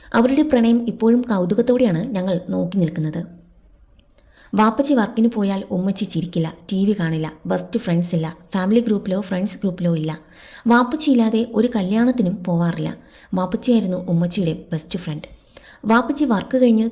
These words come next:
തിരിച്ചെത്തും വരെ വാപ്പച്ചിക്ക് വേണ്ടി ഉമ്മച്ചി പ്രാർത്ഥിച്ചുകൊണ്ടേയിരിക്കും.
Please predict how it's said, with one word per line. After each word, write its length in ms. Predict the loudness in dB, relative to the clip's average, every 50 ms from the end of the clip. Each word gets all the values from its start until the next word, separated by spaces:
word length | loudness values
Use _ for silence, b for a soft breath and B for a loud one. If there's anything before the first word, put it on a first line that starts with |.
| -2 -2
തിരിച്ചെത്തും 520 | -2 0 0 -2 -4 -4 -4 -2 0 0
വരെ 300 | 2 2 2 0 -2 -2 -4
വാപ്പച്ചിക്ക് 460 | -4 -4 -4 -2 -2 -2 -2 0 0 2
വേണ്ടി 320 | 2 2 2 0 -2 -4 -2
ഉമ്മച്ചി 340 | -2 -2 -2 -2 -4 -6 -8
പ്രാർത്ഥിച്ചുകൊണ്ടേയിരിക്കും. 1040 | -4 -4 -4 -4 -4 -4 -6 -4 -4 -4 -2 -2 -4 -4 -4 -4 -6 -8 -10